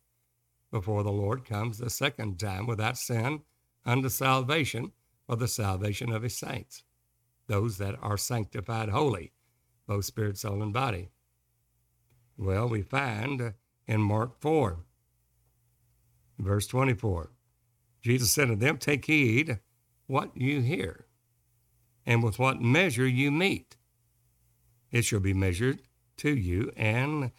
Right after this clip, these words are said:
and to you that hear shall more be given." Matthew says the same thing. Luke eight says the same thing. Luke eight,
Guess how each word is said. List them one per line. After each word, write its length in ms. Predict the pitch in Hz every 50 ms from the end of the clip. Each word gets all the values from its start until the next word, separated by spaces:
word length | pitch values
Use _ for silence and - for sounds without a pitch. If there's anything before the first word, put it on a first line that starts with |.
| _ _ _ _ _
and 160 | - 113 113 104
to 120 | - 107
you 300 | 101 98 107 120 131 143
that 200 | 123 120 117 117
hear 400 | 107 98 147 165 131 98 101 131
shall 280 | - - - 120 110 107
more 320 | 104 117 143 139 135 139
be 220 | 139 135 156 160 160
given." 560 | 151 143 196 277 - - 98 - - - - _ _ _ _ _ _ _ _ _ _ _ _ _ _ _ _ _ _ _ _ _ _ _ -
Matthew 340 | 110 98 101 101 117 120 107
says 260 | - 123 113 110 104
the 80 | 117 110
same 380 | - - 120 110 107 110 101
thing. 440 | 95 107 107 104 117 139 151 226 - _ _ _ _ _ _ _ _ _ _ _ _ _ _
Luke 260 | 113 107 104 98 -
eight 300 | 120 113 131 170 - -
says 300 | - - 113 107 107 98
the 100 | 117 123
same 320 | 107 - - 127 131 131 120
thing. 320 | 104 131 131 143 143 123
Luke 180 | 117 120 117 117
eight, 360 | 127 127 127 131 - -